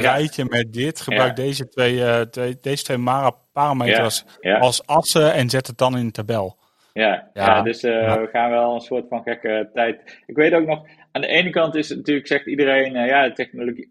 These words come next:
Speaker 1: technologie is er, dus omarm het en maak er het beste van." En dat geloof ik ook wel. Tegelijkertijd denk ik ook wel, ja, het is ook wel een soort van spannende techniek, hè. Wat betekent het over vijftien jaar nog om, om mens te zijn, als we het naar een heel filosofisch level willen trekken?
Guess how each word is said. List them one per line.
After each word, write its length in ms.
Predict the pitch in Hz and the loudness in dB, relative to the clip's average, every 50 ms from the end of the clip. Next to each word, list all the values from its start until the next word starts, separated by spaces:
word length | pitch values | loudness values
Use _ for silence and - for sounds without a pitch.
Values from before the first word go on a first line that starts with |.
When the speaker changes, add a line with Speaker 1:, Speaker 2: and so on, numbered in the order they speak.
| - - | -10 -8
Speaker 1:
technologie 580 | - 123 - - 120 117 113 - 127 120 107 - | -6 -6 -6 -6 -6 -6 -6 -4 -4 -6 -4 -4
is 140 | 123 127 131 | -4 -2 0
er, 160 | 127 120 117 | 0 0 0
dus 200 | 113 110 - - | 0 -2 -6 -8
omarm 500 | - 120 117 - - 107 120 120 117 113 | -12 -18 -10 -2 2 2 2 2 2 -2
het 220 | 110 107 104 - - | -6 -6 -6 -6 -8
en 160 | 78 101 101 | -8 -6 -2
maak 220 | 110 110 110 - - | -2 -2 -2 -2 -4
er 40 | |
het 100 | 107 101 | -6 -4
beste 260 | 98 120 127 - - _ | -2 -2 -2 -4 -6 _
van." 200 | 120 117 127 123 | -10 -10 -10 -10
En 100 | 104 98 | -8 -8
dat 160 | 107 98 - | -8 -6 -6
geloof 280 | - 120 117 120 117 | -2 0 2 2 2
ik 140 | 120 - - | 0 -4 -8
ook 120 | 113 123 123 | -6 -4 -2
wel. 320 | 120 110 117 127 139 - - _ _ _ _ _ _ _ _ _ _ _ | 0 0 0 0 0 -4 -8 _ _ _ _ _ _ _ _ _ _ _
Tegelijkertijd 640 | - 117 127 131 143 147 151 - - 127 131 127 | 0 2 4 6 4 4 2 0 2 2 2 4
denk 200 | 123 127 127 120 | 4 2 2 0
ik 60 | - - | -2 -2
ook 120 | 143 135 | -2 2
wel, 540 | 147 135 127 127 123 123 123 - - _ _ _ _ _ _ _ _ _ _ _ _ _ _ | 4 4 6 6 4 2 0 -4 -10 _ _ _ _ _ _ _ _ _ _ _ _ _ _
ja, 200 | - 131 95 82 | -4 -4 -4 -4
het 140 | 104 - - | -6 -10 -10
is 80 | - - | -4 -2
ook 140 | 151 143 | -2 0
wel 120 | 135 127 117 | 0 0 -2
een 60 | 120 | -2
soort 300 | - - 131 123 123 - | -4 -4 -4 -4 -4 -2
van 160 | - 127 123 | -4 -4 -4
spannende 600 | - - - 135 131 135 135 123 120 120 123 120 | -4 -4 -2 -2 -2 -2 -2 -2 -2 -2 -2 0
techniek, 400 | - 131 123 - - 151 143 - | 0 -2 -2 -2 -4 -6 -6 -2
hè. 180 | - 95 113 120 | -2 -2 0 0
Wat 220 | 117 120 117 113 | 0 -2 -2 -2
betekent 420 | 117 104 - 120 123 - - - - | -4 -2 0 0 0 0 -2 -4 -4
het 200 | 120 107 - - | -4 -4 -4 -4
over 360 | - 113 117 113 117 113 107 | -2 -2 -2 -2 -2 -4 0
vijftien 340 | - 120 117 120 120 - 117 | 2 2 2 2 0 -2 -2
jaar 220 | 120 117 117 117 | 0 0 0 0
nog 140 | 113 113 - | -2 -8 -12
om, 320 | - - - 117 113 - _ _ | -14 -18 -20 -20 -20 -20 _ _
om 320 | - 113 113 101 - 87 - | -20 -18 -18 -20 -20 -8 -2
mens 320 | 107 113 139 143 - - | 0 0 0 -2 -4 -4
te 120 | - 110 101 | -2 0 2
zijn, 280 | - 101 95 95 92 | 4 4 4 4 2
als 160 | 95 101 - - | 0 -2 -2 -2
we 60 | 104 | -2
het 100 | 95 92 | -2 0
naar 140 | 95 98 98 | 2 2 2
een 80 | 101 | 2
heel 240 | 98 104 110 107 104 - | 4 4 4 4 4 4
filosofisch 640 | - 107 101 101 101 - 104 101 95 - 101 95 - | 2 0 0 0 0 -2 -2 -2 -2 -4 -8 -2 0
level 280 | 104 101 98 101 98 | 2 2 2 2 0
willen 220 | 95 98 95 95 92 | 0 0 -2 -2 -4
trekken? 440 | - - 95 - - 120 143 180 | -4 -4 -4 -2 0 -2 -2 -2